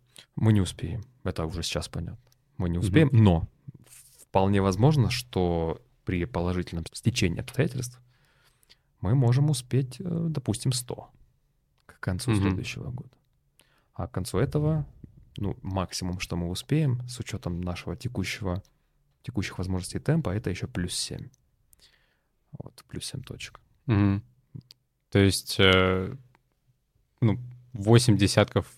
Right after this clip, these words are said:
Speaker 2: точек вы откроете в следующем году. Примерно.
Speaker 1: Грубо говоря. И это, исходя из сегодняшнего плана и того, что мы называем положительным сценарием. Потому что
Speaker 2: Мгм.
Speaker 1: сценарий может быть разный, и с-, политические могут быть разные события,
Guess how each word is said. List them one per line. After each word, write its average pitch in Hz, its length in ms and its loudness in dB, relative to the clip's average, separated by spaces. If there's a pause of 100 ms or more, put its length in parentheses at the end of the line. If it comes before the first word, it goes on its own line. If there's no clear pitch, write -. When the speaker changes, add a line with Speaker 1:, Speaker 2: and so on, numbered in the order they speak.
Speaker 2:
точек 123 340 4
вы 104 60 4
откроете 101 400 2
в - 40 -12
следующем 95 420 -2
году. 92 260 -4 (1300)
Примерно. 90 340 -6 (760)
Speaker 1:
Грубо 104 240 2
говоря. 98 420 2 (140)
И 101 100 2
это, 90 880 2 (880)
исходя 113 280 4
из 101 100 4
сегодняшнего 101 580 0
плана 113 480 2
и 92 180 -2
того, 104 400 -2
что 85 460 -4
мы 85 180 -6
называем 87 580 -4 (540)
положительным 87 560 -4
сценарием. - 480 -16 (480)
Потому 113 140 -4
что 104 80 -2
Speaker 2:
Мгм. - 20 -4
Speaker 1:
сценарий 92 260 -2
может 90 220 -4
быть - 160 -10
разный, 147 360 0
и 87 320 -4
с-, - 160 -14 (120)
политические 104 580 -4
могут 98 240 0
быть - 160 -8
разные 92 280 -2
события, 87 640 -8